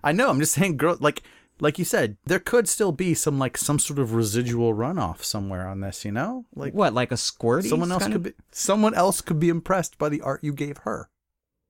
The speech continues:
Speaker 2: So what, by saying the
Speaker 1: S-
Speaker 2: truth that I'm not gonna be able to get laid ever again?
Speaker 1: No, it, there could be someone else who would be impressed by your gesture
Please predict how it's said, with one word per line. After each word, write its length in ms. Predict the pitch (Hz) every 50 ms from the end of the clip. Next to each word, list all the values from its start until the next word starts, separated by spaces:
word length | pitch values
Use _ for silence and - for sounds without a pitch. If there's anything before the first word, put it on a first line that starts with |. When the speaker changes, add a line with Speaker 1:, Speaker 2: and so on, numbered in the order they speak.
| _ _ _ _ _
Speaker 2:
So 280 | - - - 170 156
what, 280 | 151 151 156 139 - 120
by 160 | 117 135 123 120
saying 560 | - - - - 147 143 143 143 143 143 135
the 60 | 127
Speaker 1:
S- 140 | 123 - -
Speaker 2:
truth 360 | - - 147 151 160 160 -
that 100 | - 135
I'm 160 | 131 123 127 131
not 220 | 135 135 139 135
gonna 160 | - 135 135
be 140 | 120 135 131
able 120 | 131 127
to 80 | 120 120
get 220 | 113 123 123 -
laid 320 | - 110 117 120 120 127 127
ever 260 | 135 131 120 127 127
again? 380 | 127 127 131 127 147 170 175 - _ _
Speaker 1:
No, 200 | 135 135 123 113
it, 180 | - 131 131 - - 131 - _ _ _ _
there 140 | - 180 185
could 220 | 175 - 196 165
be 120 | 156 180 175
someone 440 | - - - - 180 185 180 175 -
else 380 | 160 156 143 120 - - - -
who 120 | - 139
would 160 | 139 139 135 123
be 140 | 131 139
impressed 600 | 131 123 120 - - - 143 143 135 - - -
by 140 | - 139 127 127
your 180 | 123 117 117
gesture 680 | 110 104 107 113 120 120 - - - - 95 - - -